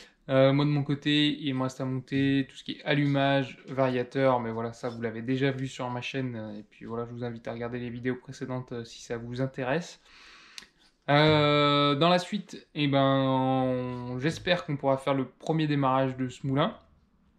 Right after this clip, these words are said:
Et puis ce que je voulais vous préciser aussi, c'est qu'on va bientôt atteindre, euh, les quatre mille abonnés. Donc, euh, voilà, si c'est fait pour, euh, la prochaine vidéo du premier démarrage, voilà, il y aura une petite surprise avec, euh, comme d'habitude sur ma chaîne, quand je franli-, franchis, pardon, un cap,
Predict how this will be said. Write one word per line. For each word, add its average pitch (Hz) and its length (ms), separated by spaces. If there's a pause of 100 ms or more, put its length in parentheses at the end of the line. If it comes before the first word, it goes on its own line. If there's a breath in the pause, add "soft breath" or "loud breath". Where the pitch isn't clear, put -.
(640 soft breath)
Et 143 120
puis 139 140
ce - 60
que 151 120
je 139 40
voulais 147 180
vous 139 120
préciser 143 380
aussi, 139 240
c'est 151 160
qu'on 127 200
va 120 120
bientôt 151 340
atteindre, 139 480
euh, 120 140
les 117 140
quatre 147 260
mille 143 100
abonnés. 131 400
Donc, 127 260
euh, 123 60
voilà, 120 260
si 139 160
c'est 139 140
fait 143 200
pour, 127 280
euh, 120 160
la 120 100
prochaine 143 380
vidéo 147 480
du 135 120
premier 127 260
démarrage, 123 420
voilà, 123 160
il 123 80
y 123 60
aura 117 100
une 127 60
petite 135 180
surprise 147 400
avec, 120 260
euh, 117 140 (480 loud breath)
comme 147 180
d'habitude 147 440
sur 135 120
ma 127 120
chaîne, 139 260
quand 123 160
je 123 360
franli-, 139 420 (160)
franchis, 156 380
pardon, 135 460
un 123 120
cap, - 360